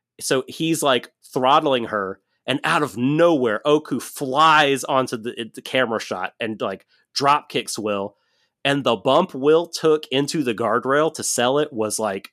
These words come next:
unlike any other drop kick bump <laughs> I've ever seen. He just killed himself to sell this man coming to the aid of his girlfriend. And, I mean,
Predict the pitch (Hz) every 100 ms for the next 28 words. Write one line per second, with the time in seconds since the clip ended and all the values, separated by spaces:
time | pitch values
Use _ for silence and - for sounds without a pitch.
0 | _ _ _ 143 131 139 135 127 - 123
1 | 123 123 117 110 110 107 - 110 110 -
2 | - - 277 - 339 - 196 202 233 -
3 | - 156 165 127 104 - 90 85 - _
4 | - - - - 147 - 143 156 131 131
5 | - 127 123 120 - 123 131 131 123 113
6 | 120 123 107 107 101 104 104 92 87 90
7 | _ _ _ _ _ _ _ - 123 127
8 | 120 117 - _ _ _ _ _ _ _
9 | _ - 135 143 139 131